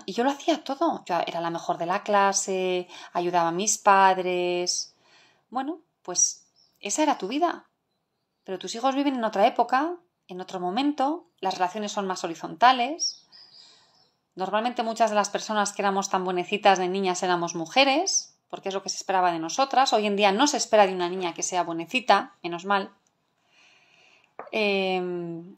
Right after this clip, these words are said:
entonces tienes que mirar a estas emociones obstáculo, a la cara, y pensar, ¿de dónde vienen? ¿Qué me dicen? ¿Qué es lo que ocultan?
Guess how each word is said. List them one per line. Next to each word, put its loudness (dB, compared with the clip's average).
entonces 0
tienes 0
que -12
mirar 0
a -4
estas 0
emociones -2
obstáculo, 0
a -20
la -18
cara, 2
y -20
pensar, 2
¿de -4
dónde 2
vienen? -8
¿Qué -6
me 0
dicen? -8
¿Qué 0
es 2
lo 2
que -8
ocultan? -2